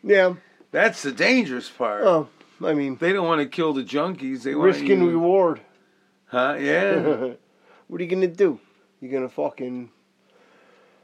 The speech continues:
Speaker 1: <sighs>
Speaker 2: You gotta know when to pull out. That's, you know, why
Speaker 1: You
Speaker 2: there's
Speaker 1: gotta know
Speaker 2: so
Speaker 1: when
Speaker 2: many
Speaker 1: to hold
Speaker 2: kids
Speaker 1: them.
Speaker 2: around here.
Speaker 1: You gotta know when to fold
Speaker 2: People
Speaker 1: them.
Speaker 2: don't know when to pull out.
Speaker 1: You gotta know when to run away. You gotta know when
Speaker 2: <laughs>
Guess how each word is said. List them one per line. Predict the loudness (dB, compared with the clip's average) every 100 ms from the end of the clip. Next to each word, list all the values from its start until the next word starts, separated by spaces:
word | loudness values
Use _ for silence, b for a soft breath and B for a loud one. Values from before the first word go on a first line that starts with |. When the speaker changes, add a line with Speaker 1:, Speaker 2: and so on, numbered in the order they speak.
| b b b _ _
Speaker 1:
<sighs> |
Speaker 2:
You | -6 -4 -4 -8 -6
gotta | 2 2 2
know | 2 2
when | 2
to | -2
pull | -2 -2 2
out. | 4 2 0
That's, | -4 -6 -10
you | -6 -4
know, | -2
why | 0 0
Speaker 1:
You |
Speaker 2:
there's | 2 4 4
Speaker 1:
gotta |
know | 4 4
Speaker 2:
so |
Speaker 1:
when |
Speaker 2:
many | 4
Speaker 1:
to | 4
hold | 4 2
Speaker 2:
kids | 4
Speaker 1:
them. | 2
Speaker 2:
around | 4 2 2 0
here. | 0 0 -2 -6 _ -10
Speaker 1:
You |
gotta | -4 0
know | 2
when | 2 2
to | -2
fold | 0 2
Speaker 2:
People | 2 0
Speaker 1:
them. | 0
Speaker 2:
don't | 0 2
know | 2
when | 2 0
to |
pull | -2 -2 -2 0
out. | 2 2
Speaker 1:
You | 4
gotta | 4 4
know | 4 6
when | 4
to | 4
run | 4 4 6
away. | 4 6 6 6 6
You | 6
gotta | 4 4
know | 4 4 4
when | 4
Speaker 2:
<laughs> | 4